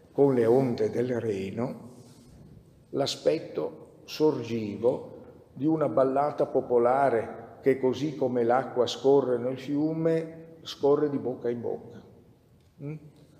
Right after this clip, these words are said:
diventando così il corpo di una sensibilità diffusa.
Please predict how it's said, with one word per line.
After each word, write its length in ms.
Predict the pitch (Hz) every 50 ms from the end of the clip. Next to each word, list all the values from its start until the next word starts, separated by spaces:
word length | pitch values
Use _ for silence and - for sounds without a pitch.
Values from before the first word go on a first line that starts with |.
| _ _ _ _ _ _ _
diventando 760 | - 127 127 127 127 127 123 131 135 139 147 147 143 131 120
così 540 | - 117 113 110 113 135 147 - - 139
il 140 | 127 123 120
corpo 520 | - 123 123 127 131 127 127 - 139 139 127
di 120 | 123 127
una 260 | 123 123 123 120 120
sensibilità 1500 | - - 139 139 143 139 - - 135 123 123 127 123 120 120 117 120 123 113 107 110 123 - - - - - - - - _ _ _ _ - - _
diffusa. 640 | - 113 117 110 - 113 113 107 101 101 113 - -